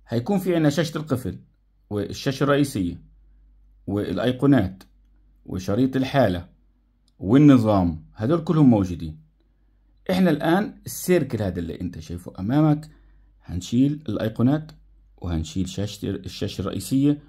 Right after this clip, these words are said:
ونعينه لشاشة القفل من هذا المكان، مش من المكان الداخلي، لا، من هذا المكان. الآن صار عندنا هنا شاشة القفل المميزة اللي إحنا بدنا إياها. كيف؟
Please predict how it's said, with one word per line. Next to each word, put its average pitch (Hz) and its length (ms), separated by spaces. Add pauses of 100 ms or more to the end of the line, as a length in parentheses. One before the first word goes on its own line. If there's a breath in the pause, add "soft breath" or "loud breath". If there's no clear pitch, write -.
(280 soft breath)
ونعينه 120 580
لشاشة 101 400
القفل - 340 (200)
من 92 180
هذا 107 160
المكان، 98 520 (100)
مش 104 160
من 104 80
المكان 95 380
الداخلي، 92 440
لا، 95 200
من 87 160
هذا 82 160
المكان. 71 340 (460 soft breath)
الآن 208 220
صار 180 240
عندنا 139 300
هنا 160 260 (180 loud breath)
شاشة 147 300
القفل 151 520
المميزة 120 560
اللي 92 140
إحنا 87 160
بدنا 82 240
إياها. 80 300
كيف؟ 135 340